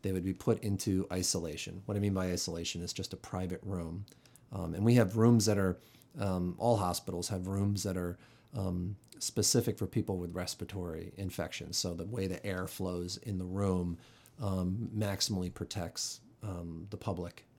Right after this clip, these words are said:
and the staff from that person. So the person would be isolated. Uh, and then, um, the physicians, uh, and usually they will,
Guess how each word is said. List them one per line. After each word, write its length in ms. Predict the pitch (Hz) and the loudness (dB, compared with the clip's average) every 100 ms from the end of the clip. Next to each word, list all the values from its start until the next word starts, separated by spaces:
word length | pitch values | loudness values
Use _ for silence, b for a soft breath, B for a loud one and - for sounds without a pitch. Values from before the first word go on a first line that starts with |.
| - - | -18 -6
and 120 | 95 | -2
the 60 | 87 | 0
staff 380 | - 80 85 - | -2 -2 -6 -8
from 120 | 90 | -8
that 140 | 85 | -8
person. 280 | - 95 - B B - | -8 -8 -8 B B -4
So 100 | 113 | 4
the 100 | - | 6
person 360 | - 139 135 | 8 8 8
would 100 | 123 | 6
be 140 | 104 95 | 4 2
isolated. 580 | 92 - 95 95 104 110 - - - - - - - - - | 0 0 0 0 0 -4 -12 -20 -20 -20 -20 -20 -20 -20 0
Uh, 220 | 107 101 - | 4 4 4
and 140 | 107 | 6
then, 300 | 117 120 117 - | 10 10 8 4
um, 360 | 110 104 101 98 b b b - | 2 4 4 2 b b b 0
the 100 | 101 | 2
physicians, 720 | - 98 117 - 104 101 98 - - | 6 6 6 6 4 4 0 -6 -6
uh, 300 | 101 95 92 101 | -2 0 -2 -2
and 260 | 92 90 | -2 0
usually 440 | 104 101 104 101 92 | 2 2 2 0 2
they 220 | 92 90 | 0 0
will, 340 | 92 90 87 | 0 0 -2